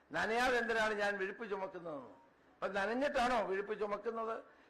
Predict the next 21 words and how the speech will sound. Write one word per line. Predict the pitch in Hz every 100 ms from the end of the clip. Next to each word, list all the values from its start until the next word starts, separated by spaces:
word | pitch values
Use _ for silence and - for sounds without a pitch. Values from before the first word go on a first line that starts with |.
| 151
എന്ന് | 208 226 214
ശ്രീ | 214
പിണറായി | 214 202 214 226
വിജയനോട് | 214 208 220 214
ഞാൻ | 208 208
ചോദിക്കാൻ | 208 208 214 208
ആഗ്രഹിക്കുകയാണ്. | 202 202 226 220 220 196 - - - - - - - - - _ _ -
നിങ്ങൾ | 160 220
പഴയ | 196 202 220
പത്രലേഖകർ, | 214 190 220 214 214 214 220
പഴയ | - 190 214 226 214 - - -
അദ്ദേഹത്തിന്റെ | - 214 214 214
പത്രസമ്മേളനത്തിലെ | 220 190 220 214 220 214 214 214 214 214 - - - -
ആ | 185
കോട്ടിങ്, | 208 - 208 220 214 220
നിങ്ങൾ | 208 214 214 208 196 - - -
ആ | 180
വാക്കുകൾ | 202 190 208 208 214
നിങ്ങൾ | 208 208
എടുത്ത് | 202 -
പരിശോധിക്കണം. | 190 196 208 220 214 208